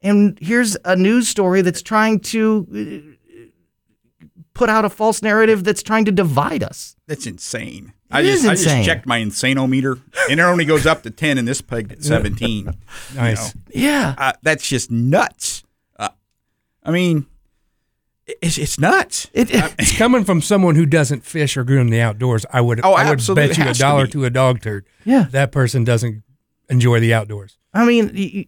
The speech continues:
Speaker 1: Alton, Illinois, where Bluff City Outdoors is, and where I grew up in, in North County and Hazelwood and, and Florissant, and I, and I fished <laughs> in those areas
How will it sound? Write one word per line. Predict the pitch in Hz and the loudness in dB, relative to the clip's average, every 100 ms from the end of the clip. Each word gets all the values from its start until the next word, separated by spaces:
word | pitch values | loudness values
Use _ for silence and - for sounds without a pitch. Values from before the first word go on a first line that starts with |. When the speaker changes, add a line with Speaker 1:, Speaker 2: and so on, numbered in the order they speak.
| - | -2
Speaker 1:
Alton, | - 233 226 | 2 4 4
Illinois, | 208 196 175 139 | 4 4 4 4
where | 110 151 | 2 2
Bluff | 135 165 | 2 0
City | - 170 147 | 0 0 2
Outdoors | 147 127 147 131 127 | 0 0 2 2 4
is, | 117 104 | 2 2
and | 120 135 | 2 2
where | 160 | 2
I | - 156 | 2 0
grew | 170 151 160 | 0 0 2
up | 139 123 | 2 2
in, | 127 113 - | 0 0 -2
in | 120 113 | -2 0
North | 135 127 | 0 0
County | 151 131 127 | 0 0 2
and | 113 | 0
Hazelwood | 107 131 123 110 110 | 0 0 0 0 0
and, | 107 107 - _ _ _ | 0 -2 -6 _ _ _
and | 139 135 | -4 -4
Florissant, | 135 135 151 147 120 101 | -4 -2 -2 0 -2 -2
and | 135 | 0
I, | 123 127 - | 0 0 -4
and | - 107 | -8 -4
I | 123 127 | -2 -2
fished | - 147 147 - - - _ 539 508 | -2 -2 0 -2 -10 -16 _ -10 -8
<laughs> | - - - | -6 -4 -2
in | 339 277 | 2 4
those | 220 214 175 | 4 2 0
areas | 175 190 190 175 135 | -2 -2 -2 -4 -6